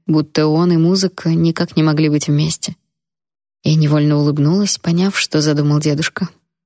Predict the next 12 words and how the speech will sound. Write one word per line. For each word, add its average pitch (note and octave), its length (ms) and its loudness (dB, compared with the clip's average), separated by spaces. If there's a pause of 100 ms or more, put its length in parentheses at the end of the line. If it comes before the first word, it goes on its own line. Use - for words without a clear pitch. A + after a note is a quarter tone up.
(440)
Рассказывая F#3+ 600 0
мне F3 240 2
об E3+ 100 0
этом, F3 300 0
он D3+ 140 0
прекрасно - 680 -4
знал, F#3+ 320 -2
что - 260 -4
я D#3 160 0
поделюсь E3 520 0
с E3 180 -2
Джуном, E3 560 0